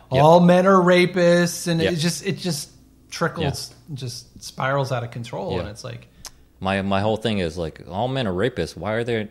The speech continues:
Speaker 1: no women-only bars? <laughs> Like,
Speaker 2: Right.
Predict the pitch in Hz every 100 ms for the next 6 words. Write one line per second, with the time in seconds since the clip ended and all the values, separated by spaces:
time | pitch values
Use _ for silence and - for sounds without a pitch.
0 | _ 101 98 98 92 90 - 92 101 101
1 | 92 98 92 82 82 107 87 - _ _
2 | _ - _ - - _ _ - - _
3 | _ _ - 117 110 104 107